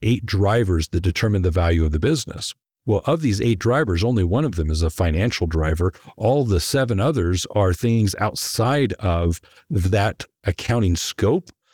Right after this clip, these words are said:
But as a business advisor, you could work with them over the co-, course of twelve, eighteen, twenty-four months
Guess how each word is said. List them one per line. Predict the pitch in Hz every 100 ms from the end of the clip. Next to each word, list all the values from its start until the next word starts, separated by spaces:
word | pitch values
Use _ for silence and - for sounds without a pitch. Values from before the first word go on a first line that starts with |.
| _ -
But | 123
as | 110 92
a |
business | 82 131 113 98 104
advisor, | 87 120 196 113 95
you | 90 110
could | 156 123
work | 104 120 -
with | 107
them | 120 117
over | 110 95
the | 92
co-, | - 101 101
course | 80 131 117 -
of | 80
twelve, | - 120 120 123 107
eighteen, | 123 127 - 123 117
twenty-four | - 120 104 104 95
months | 101 156 107